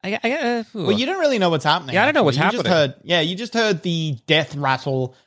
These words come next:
Speaker 2: of Mama, and you heard the panicked call of Baby.
Speaker 1: Um,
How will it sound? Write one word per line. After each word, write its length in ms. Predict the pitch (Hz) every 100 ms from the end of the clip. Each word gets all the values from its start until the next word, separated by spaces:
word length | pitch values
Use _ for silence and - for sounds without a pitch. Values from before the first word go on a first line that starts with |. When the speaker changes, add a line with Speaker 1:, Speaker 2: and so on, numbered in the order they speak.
| -
Speaker 2:
of 200 | 147 120
Mama, 420 | 131 127 175 196
and 140 | 143
you 140 | 135 135
heard 320 | 131 131 123
the 80 | 131
panicked 540 | - 143 139 135 -
call 320 | - 131 123
of 140 | 123 110
Baby. 440 | 117 117 120 117 - _ _ -
Speaker 1:
Um, 520 | 131 135 135 135 139